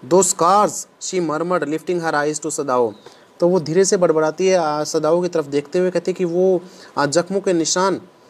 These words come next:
but he didn't answer, लेकिन सदाओ इस बात का कोई जवाब नहीं देता। At this moment he felt the tip of his instrument strike against something hard,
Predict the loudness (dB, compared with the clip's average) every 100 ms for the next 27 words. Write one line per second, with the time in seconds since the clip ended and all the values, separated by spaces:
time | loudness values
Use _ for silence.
0 | -20 -8 -2 -2 0 0 0 0 -2 -4
1 | -6 -4 -4 -4 -4 -2 0 -2 -4 -6
2 | -2 -2 0 2 2 2 -2 -4 -2 -4
3 | -6 -12 -20 _ -6 -4 -2 -6 -2 -2
4 | -4 -6 -8 -4 -2 -2 -4 -4 -4 -4
5 | -4 -4 -4 -2 -2 -2 -4 -2 -2 -2
6 | -4 -2 -4 -4 -4 -2 2 2